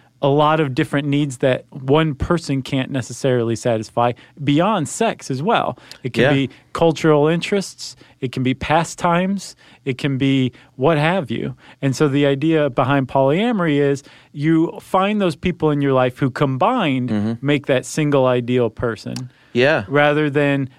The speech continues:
Speaker 1: placing all that on one single person, for better or for worse.
Speaker 2: Yeah, I looked at an example on the, um, uh, what was it, Two for One?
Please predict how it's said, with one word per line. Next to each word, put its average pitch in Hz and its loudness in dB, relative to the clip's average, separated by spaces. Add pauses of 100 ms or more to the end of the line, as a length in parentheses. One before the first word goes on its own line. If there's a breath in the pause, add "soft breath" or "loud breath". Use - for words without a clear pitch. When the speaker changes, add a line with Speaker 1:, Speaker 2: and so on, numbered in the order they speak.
(300 soft breath)
Speaker 1:
placing 156 0
all 135 4
that 131 2
on 127 2
one 139 2
single 127 -2
person, 131 -6
for 123 -6
better 117 -2
or 107 -6
for - -14
worse. - -12
Speaker 2:
Yeah, 131 4
I 117 2
looked 127 -2
at 120 4
an 104 2
example 101 0
on 90 0
the, 90 -2
um, 87 -4 (640)
uh, 175 -10
what 95 -6
was - -8
it, - -14
Two 120 -8
for 127 -6
One? 143 -4